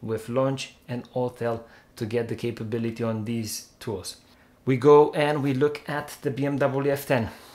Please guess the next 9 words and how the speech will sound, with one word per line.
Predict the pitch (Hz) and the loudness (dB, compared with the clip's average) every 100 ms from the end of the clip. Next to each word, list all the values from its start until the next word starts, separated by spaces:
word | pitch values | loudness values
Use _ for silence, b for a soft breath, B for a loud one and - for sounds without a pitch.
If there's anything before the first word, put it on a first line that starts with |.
| B B - - | B B -20 -4
Basic | 123 127 143 143 | -2 0 -2 -2
diagnostics | 135 135 131 131 131 - 139 - - - | 0 2 2 0 0 -4 -4 -6 -14 -10
worked | 131 120 - | -4 -4 -4
flawlessly, | - 120 113 113 113 - 120 | -8 -2 -2 -2 -4 -6 -6
data | 113 123 131 | -6 -6 -4
logging, | 127 123 123 131 135 - - | 0 0 2 -2 -4 -8 -14
absolutely | 110 - 123 117 | -10 -4 -2 -2
no | 120 120 | -2 -2
problem. | - 120 107 127 | 0 -2 -2 -4